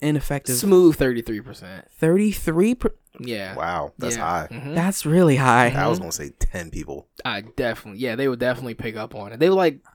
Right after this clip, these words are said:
Speaker 2: "What the fuck are you doing? Are you doing, like, Morse code?" 'Cause first of all, it's not like a beat, right?
Speaker 1: I get that, but no, what
Speaker 2: And
Speaker 1: I'm,
Speaker 2: it's,
Speaker 1: what
Speaker 2: like,
Speaker 1: I'm
Speaker 2: very
Speaker 1: saying is,
Speaker 2: rhythmic,
Speaker 1: how
Speaker 2: like, not
Speaker 1: many people
Speaker 2: rhythmic.
Speaker 1: are you gonna actually be able to communicate with,
Speaker 2: Oh,
Speaker 1: like,
Speaker 2: yeah,
Speaker 1: to and
Speaker 2: definitely.
Speaker 1: fro,
Speaker 2: Oh,
Speaker 1: back and forth?
Speaker 2: nobody. Nobody, for
Speaker 1: <laughs>
Speaker 2: sure.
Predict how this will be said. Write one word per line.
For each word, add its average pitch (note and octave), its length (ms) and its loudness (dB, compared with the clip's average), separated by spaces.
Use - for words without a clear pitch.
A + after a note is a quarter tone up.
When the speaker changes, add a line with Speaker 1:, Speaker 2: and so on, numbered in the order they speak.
Speaker 2:
"What G#3 140 -8
the - 40 -20
fuck - 220 -6
are - 20 0
you G#3+ 140 -2
doing? G3+ 220 4
Are - 20 -2
you F#3+ 160 -2
doing, D4 220 -2
like, G3+ 180 -2
Morse G3 220 0
code?" G3+ 180 6
'Cause E3+ 140 -2
first G#3 240 8
of - 60 4
all, D#3 40 8
it's D3+ 100 2
not D#3+ 180 4
like F3+ 120 2
a G3+ 60 2
beat, C#3+ 360 2
right? D3 440 2
Speaker 1:
I G3 120 0
get G#3 280 2
that, G#3 200 2
but D#3+ 120 4
no, E3+ 260 0
what E3 160 2
Speaker 2:
And G3 100 6
Speaker 1:
I'm, - 20 6
Speaker 2:
it's, - 140 -4
Speaker 1:
what D#3+ 80 4
Speaker 2:
like, F3+ 60 8
Speaker 1:
I'm G3+ 100 4
Speaker 2:
very E3 220 10
Speaker 1:
saying D#3+ 80 4
is, D3 80 6
Speaker 2:
rhythmic, C#3 500 4
Speaker 1:
how - 160 -8
Speaker 2:
like, F#3 80 8
not G3 60 8
Speaker 1:
many F#3+ 160 6
people E3 300 6
Speaker 2:
rhythmic. - 100 6
Speaker 1:
are - 20 6
you C#3+ 120 6
gonna C#3 220 0
actually B2+ 380 0
be B2+ 140 0
able A#2+ 140 -2
to B2+ 100 -10
communicate A#2 600 -4
with, B2+ 200 4
Speaker 2:
Oh, G2 80 -4
Speaker 1:
like, G#2+ 160 -4
Speaker 2:
yeah, D3 160 -4
Speaker 1:
to - 140 6
and C#3 80 8
Speaker 2:
definitely. A#2 180 2
Speaker 1:
fro, B2+ 200 6
Speaker 2:
Oh, A2 40 4
Speaker 1:
back A2+ 240 6
and D#3+ 60 0
forth? - 20 2
Speaker 2:
nobody. G2 360 2
Nobody, G#2 360 -8
for - 420 -4
Speaker 1:
<laughs> - 0 -
Speaker 2:
sure. A#2 400 -4